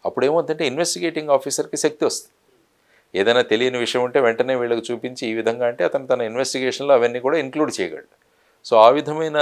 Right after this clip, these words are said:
ఇది మన సిస్టంలో మార్పులు వస్తున్నాయి. ఇప్పుడు చాలా చోట్ల ఇవన్నీ కూడా మల్టీడిసిప్లినరీ ఇన్వెస్టిగేషన్ టీమ్స్ ఏర్పాటు చేసుకొని స్పెషలైజ్డ్ ట్రైనింగ్స్ ఇచ్చి పోలీస్ ఆఫీసర్స్ కూడా వాళ్ళు ఈ విషయాలు, ఆర్థిక విషయాలు అర్థం చేసుకునే విధంగా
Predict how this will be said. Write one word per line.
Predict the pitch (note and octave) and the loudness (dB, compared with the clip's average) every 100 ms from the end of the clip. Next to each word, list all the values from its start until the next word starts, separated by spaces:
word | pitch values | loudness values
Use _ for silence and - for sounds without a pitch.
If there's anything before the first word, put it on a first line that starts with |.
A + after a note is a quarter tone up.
| C3+ B2 A2+ G#2+ G#2 - | 4 2 0 -4 -16 -8
ఇది | G#2 B2 G#2 B2+ | -8 -6 -8 -4
మన | A2 G2 F#2+ | 0 0 0
సిస్టంలో | - G2+ - A#2 C3+ | -4 -4 -2 -2 2
మార్పులు | G#2+ A2 A#2 G2+ | 4 4 4 0
వస్తున్నాయి. | - - E2+ | 0 -6 -6
ఇప్పుడు | - - - | -10 -12 -6
చాలా | E2+ F#2 G2 | -2 -2 -2
చోట్ల | F#2 - - _ _ _ - | -2 -4 -6 _ _ _ -6
ఇవన్నీ | F2+ F2+ | -4 -2
కూడా | F#2+ F#2+ | -2 0
మల్టీడిసిప్లినరీ | F2 F2 G2+ F#2+ F2+ - F2+ F2+ F2 | -2 -4 -6 -6 -6 -8 -6 -6 -6
ఇన్వెస్టిగేషన్ | F2 E2+ E2+ E2 E2+ - E2 - | -8 -10 -12 -10 -12 -12 -16 -16
టీమ్స్ | E2 D#2 | -16 -10
ఏర్పాటు | D#2+ - F2 D#2 | -10 -4 -4 -4
చేసుకొని | D#2+ - D#2+ F2 _ _ | -12 -16 -18 -20 _ _
స్పెషలైజ్డ్ | - - - - A2 A2 G2 F#2+ | -18 -6 -4 2 4 4 0 -10
ట్రైనింగ్స్ | - F#2 A2 G#2+ G2 F2 | -8 -4 -4 -4 -10 -14
ఇచ్చి | E2+ - E2+ | -14 -12 -14
పోలీస్ | - F2 F2 F2 | -10 -8 -6 -6
ఆఫీసర్స్ | D#2 D#2+ - D#2 - | -8 -10 -16 -14 -14
కూడా | D#2 D2+ D2+ _ _ _ - | -12 -12 -12 _ _ _ 2
వాళ్ళు | F2+ F#2+ F#2 | 4 4 2
ఈ | F2 G2 | -4 -4
విషయాలు, | F#2+ - G2+ E2+ | -2 2 4 6
ఆర్థిక | G2 - G#2 | 4 2 -4
విషయాలు | F#2+ F2 F#2+ F2+ | -4 0 2 2
అర్థం | E2 - A2+ | 0 -2 -6
చేసుకునే | G#2 G2 - F2+ E2 | -4 -6 -6 -8 -8
విధంగా | D#2+ E2 D#2 D#2+ | -8 -10 -10 -12